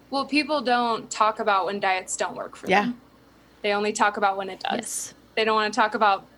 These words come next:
Speaker 1: the part that happens to everybody,
Speaker 2: Yeah.
Speaker 1: <laughs> where you end up, you know, kind of, you know, just saying, "Well, if I'm gonna start my diet on Monday," and honestly, like, so I went to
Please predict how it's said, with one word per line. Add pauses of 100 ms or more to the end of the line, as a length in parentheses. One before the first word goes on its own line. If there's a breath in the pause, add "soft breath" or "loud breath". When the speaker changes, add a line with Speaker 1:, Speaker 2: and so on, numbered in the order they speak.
(120)
Speaker 1:
the
part (520 soft breath)
that
happens
to
everybody,
Speaker 2:
Yeah.
Speaker 1:
<laughs>
where
you
end
up, (220)
you
know,
kind
of, (1500)
you
know, (440)
just
saying,
"Well,
if
I'm
gonna
start
my
diet
on
Monday,"
and
honestly,
like, (240)
so
I
went
to